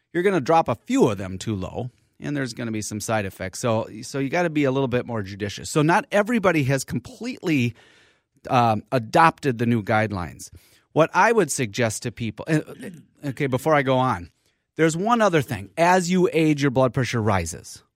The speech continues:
So just because you didn't have high blood pressure at age forty, you might at age fifty. And just because you didn't at fifty, you might at sixty. Your, your, your blood vessels are like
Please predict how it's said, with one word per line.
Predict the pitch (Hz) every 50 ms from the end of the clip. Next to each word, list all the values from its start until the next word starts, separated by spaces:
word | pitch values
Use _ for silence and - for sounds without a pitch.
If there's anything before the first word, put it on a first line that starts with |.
| _ _ _ _ _
So | _ - - 196 180 139 98 87 - -
just | - 147 151 151 - -
because | 185 156 - 160 135 131
you | 127 120
didn't | 107 107 165 180 185 175 160 -
have | 160 147 131 120
high | 139 135 135 131
blood | 120 127 127 123 107
pressure | - 139 131 123 - - 120 113
at | 113 113 110
age | 117 113 104 -
forty, | - - - 143 143 131 123 113
you | 107 110 110
might | 110 120 123 127 127
at | 127 120 113
age | 113 110 107 - -
fifty. | - - 139 123 - - - 85 87
And | 87 95
just | 110 110 -
because | - 120 110 - 123 113 104
you | 113 107
didn't | 98 98 127 127 131 127 -
at | 120 110 98 -
fifty, | - - - 165 151 - - - 107
you | 107 107 107
might | 107 107 110 107 104
at | 101 92 -
sixty. | - - - 127 110 - - - 82 - - _ - _ _ _ _ _ _
Your, | 135 127 113 107 - _ _
your, | 170 156 135 127 117 107 -
your | - 151 135 127 120 117 117 113 113 104 120 - _
blood | - 135 151 165 175 170
vessels | 156 139 131 123 113 - 131 120 117 110 - -
are | 127 123 117
like | 117 117 113 110 104 - -